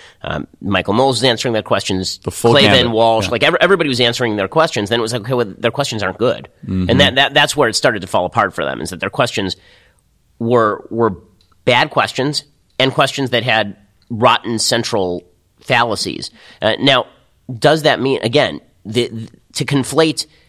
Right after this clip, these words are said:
Speaker 1: the bad questions with some issues that, that sort of people were attracted to, I think is a mistake. I think there are a lot of people who are attracted to questions about immigration restrictionism, for example. They're saying, "Okay, well,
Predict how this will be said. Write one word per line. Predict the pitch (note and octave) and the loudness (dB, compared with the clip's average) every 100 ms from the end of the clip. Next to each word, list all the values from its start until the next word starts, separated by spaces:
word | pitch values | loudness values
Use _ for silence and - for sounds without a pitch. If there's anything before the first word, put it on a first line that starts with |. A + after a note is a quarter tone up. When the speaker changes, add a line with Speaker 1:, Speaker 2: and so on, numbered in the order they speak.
| _ _ | _ _
Speaker 1:
the | A2+ | -4
bad | A2 A#2+ B2 | 2 2 2
questions | C#3+ A#2+ - G2+ F2+ F2+ | 0 -2 -2 -4 -4 -6
with | A2 A#2+ G#2 - | -2 -2 -2 -10
some | - - B2 | -4 -2 0
issues | A#2 B2 A#2+ G2 | 0 -2 -2 -2
that, | G2+ D2 | -2 -2
that | G2+ | -4
sort | - A#2+ | -2 -4
of | - | -4
people | C#3 - G#2+ G2+ | -6 -2 -2 -2
were | G2+ G#2+ G#2 | -4 -2 -2
attracted | - - D3 F#3 G2 D#2 | -4 -2 -2 0 -6 -6
to, | - C2+ B1 - _ _ | -4 -4 -4 -10 _ _
I | G#2+ | 0
think | A#2+ | 0
is | G2 | 0
a | |
mistake. | G2 - C#3 - | -2 0 0 0
I | |
think | G2+ C3 | -2 2
there | A#2 | 2
are | |
a | G2+ | 4
lot | A2 C3+ | 2 2
of | - | -2
people | A#2 F#2+ F#2 - _ | -4 -2 -2 -6 _
who | A#2+ | 0
are | G#2+ | 2
attracted | - A2 A2 G#2+ | 2 -2 -2 -8
to | |
questions | - A2 - A2 F#2 | -4 -4 -2 -4 -2
about | F#2+ F#2 | 0 0
immigration | F#2+ G#2 G#2 G2 F#2+ | 0 -2 -2 -2 -6
restrictionism, | - A2 - E2+ C2+ D#2+ | -4 -4 -4 -6 -6 -6
for | E2 | -8
example. | E2 D#2+ C#2 C#2+ | -6 -6 -6 -8
They're | E2+ | -4
saying, | G2+ F#2 | -4 -4
"Okay, | G2+ | -2
well, | F#2+ F#2 | 0 0